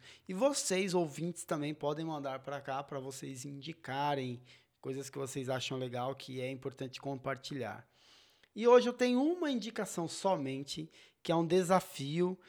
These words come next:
é, que a professora de violino, uma professora de violino do festival, depois que terminou o festival, eu comecei a segui-la,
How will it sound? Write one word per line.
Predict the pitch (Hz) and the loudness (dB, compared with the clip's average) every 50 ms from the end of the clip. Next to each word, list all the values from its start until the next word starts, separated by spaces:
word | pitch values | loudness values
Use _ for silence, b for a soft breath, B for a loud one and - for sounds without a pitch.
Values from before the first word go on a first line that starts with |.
| b b b b b _ | b b b b b _
é, | - 131 131 135 135 139 139 135 131 | -2 2 4 6 6 6 6 4 2
que | 131 - - 170 170 185 190 196 | -2 -4 -6 -4 0 2 4 6
a | 196 202 | 6 6
professora | 196 196 190 180 - 208 180 - - 185 180 | 4 2 -2 -4 -2 -2 0 2 2 2 2
de | 175 151 147 170 214 | 2 0 -2 -4 -4
violino, | 220 208 233 240 196 160 180 196 196 196 196 | -2 2 2 2 2 2 0 0 0 0 0
uma | 190 196 220 226 | 0 0 -2 -2
professora | - - 220 185 202 185 - 190 175 | -2 -2 -2 -2 -2 0 2 0 0
de | 160 156 165 | 0 -2 -2
violino | 156 160 160 156 156 156 | 0 2 2 2 2 0
do | 147 143 | -2 -4
festival, | - 160 151 - - - 139 127 139 139 160 | -4 -4 -4 -2 -4 -4 2 4 6 6 6
depois | 151 147 - - 226 302 294 | 4 2 6 8 8 8 8
que | - - 220 | 2 -6 -4
terminou | - 202 185 175 160 156 | -2 -2 -2 -2 -4 -8
o | 151 | -8
festival, | - - 143 - - 139 131 131 139 151 | -8 -10 -10 -8 -8 -4 0 0 2 2
eu | 151 147 139 | 2 0 0
comecei | 139 147 143 139 - - 156 | -2 -4 -4 -4 0 0 2
a | 147 | 0
segui-la, | 139 - - 135 131 139 156 180 196 208 | 2 -2 -6 -8 -8 -4 -2 -2 -2 -2